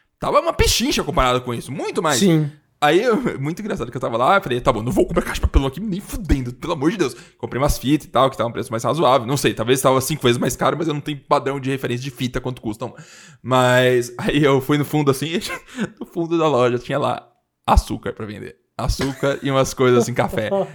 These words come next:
Speaker 1: Aí eu falando, "Nossa, é pra abrir a loja com o meu <laughs> emergencial, eles colocaram açúcar pra vender aqui no fundo."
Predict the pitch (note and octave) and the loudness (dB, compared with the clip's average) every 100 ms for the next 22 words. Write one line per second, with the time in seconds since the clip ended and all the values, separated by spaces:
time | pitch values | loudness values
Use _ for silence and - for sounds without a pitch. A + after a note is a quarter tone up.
0 | C#3+ D3+ D3 C#3+ C#3+ C3+ C3 C#3 C#3 C3 | -14 0 4 4 4 2 2 2 2 0
1 | C3+ C#3 C#3+ C3+ C3+ C#3 C#3+ B2+ C#3 C#3+ | -2 -4 -2 -4 -2 0 0 4 4 4
2 | C#3 - B2+ B2+ A2+ B2+ D#3 C3+ C#3 C#3 | 0 -2 -2 0 -2 0 2 2 2 -2
3 | - C3 C#3 C3+ D3 C#3+ C#3 C#3+ C3+ - | 0 0 0 -2 -2 2 2 2 -2 -6
4 | C#3 G#3+ G3+ D3 C#3+ G3+ B2+ C3 B2+ - | -4 -4 -2 0 2 2 0 -2 -8 -10
5 | - C#3+ C3+ C#3+ C#3 C3+ C3 | -12 -8 -6 -4 -4 -2 -2